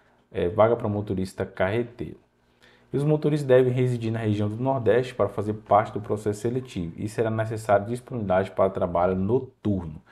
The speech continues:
Então essas são as informações aí, tá, pessoal, dessas duas vagas que surgiram aí na T P F e também na Transdata. Qualquer dúvida, deixe aí nos comentários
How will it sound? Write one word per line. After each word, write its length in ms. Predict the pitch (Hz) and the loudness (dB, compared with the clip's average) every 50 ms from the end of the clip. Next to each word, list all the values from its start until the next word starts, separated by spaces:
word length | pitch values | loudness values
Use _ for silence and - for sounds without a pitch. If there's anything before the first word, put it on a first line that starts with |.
| - - _ _ _ _ _ | -20 -20 _ _ _ _ _
Então 220 | - 139 139 - - | -2 -2 -2 0 0
essas 320 | - 131 143 143 - 131 - | 0 2 2 2 0 -4 -6
são 140 | - 120 | -4 -4
as 100 | 113 110 | -2 -2
informações 720 | 110 107 110 - 104 107 107 104 101 104 - 104 98 98 95 | -2 -2 -2 -4 -4 -4 -2 -4 -4 -4 -4 -4 -4 -2 -2
aí, 140 | 101 117 120 | -2 -4 -4
tá, 140 | - 104 98 | -4 -6 -6
pessoal, 360 | - - 104 - - 92 87 | -6 -6 -8 -6 -4 -4 -2
dessas 320 | 87 90 87 - - 92 | -2 -4 -6 -6 -8 -8
duas 180 | 92 95 95 92 | -6 -6 -6 -6
vagas 440 | 92 90 95 92 92 92 95 92 - | -6 -4 -2 0 0 0 -2 -4 -6
que 120 | - 101 | -10 -12
surgiram 500 | 95 - - 101 95 95 95 92 90 92 | -12 -8 -6 -6 -4 -4 -4 -2 -2 -2
aí 240 | 92 101 127 135 - - - - _ _ | -2 -2 -2 -4 -6 -12 -20 -20 _ _
na 140 | - 90 90 | -6 -6 -4
T 140 | - - | -2 -4
P 160 | 95 - - 104 95 95 104 123 | -4 0 2 4 4 4 4 2
F 240 | 123 127 - - - | 0 -2 -8 -10 -10
e 60 | 110 | -8
também 280 | 110 113 123 113 107 107 | -8 -6 -6 -4 -2 -2
na 120 | 107 107 | -2 -2
Transdata. 600 | 107 110 110 113 113 110 92 - - - - - - _ - - - - _ | -2 -2 -4 -4 -4 -4 -6 -8 -10 -10 -14 -16 -20 _ -20 -20 -20 -10 _
Qualquer 320 | - 143 143 143 175 165 143 | 4 4 4 6 4 4 4
dúvida, 320 | 135 156 180 170 143 113 98 | 4 0 -2 0 0 0 0
deixe 340 | 98 101 120 127 127 - 135 | 2 2 2 2 2 -2 -6
aí 60 | 135 | -8
nos 100 | 131 - | -8 -10
comentários 680 | - - 135 139 135 135 - - 85 - 104 - - | -10 -10 -10 -8 -10 -6 -6 -6 -6 -6 -10 -18 -20